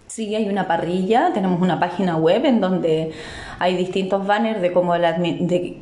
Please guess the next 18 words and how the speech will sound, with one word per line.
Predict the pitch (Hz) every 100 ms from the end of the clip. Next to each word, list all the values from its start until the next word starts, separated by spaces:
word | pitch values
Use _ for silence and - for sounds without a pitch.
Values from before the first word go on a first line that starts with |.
| -
quiénes | 196 175 175
somos, | - 214 220 208 196 185
qué | 196
es | 180
lo | 175
que | 180
hacemos, | - 208 214 190 185 180 175 165 160 - - - -
la | 175
transparencia, | 180 170 170 180 175 214 220 202 196 190
los | 180 175 180
fon-, | - 208 220 214 190
los | 208
proyectos | - 190 196 190 190 190 180 180
y | 190
las | 190 180
actividades | - 180 180 185
que | -
hacemos. | 196 - 180 143